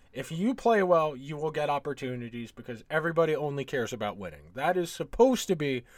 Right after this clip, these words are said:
what sports are, the crucible of the modern human condition. Uh, if you can persevere in the world of professional sports,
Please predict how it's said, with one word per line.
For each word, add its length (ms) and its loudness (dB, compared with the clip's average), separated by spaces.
what 180 -4
sports 400 0
are, 240 0
the 120 -12
crucible 580 4
of 80 4
the 100 4
modern 380 4
human 380 -6
condition. 640 -6
Uh, 160 -6
if 160 -4
you 160 4
can 200 2
persevere 600 4
in 140 0
the 60 2
world 260 0
of 80 -10
professional 480 -8
sports, 420 -10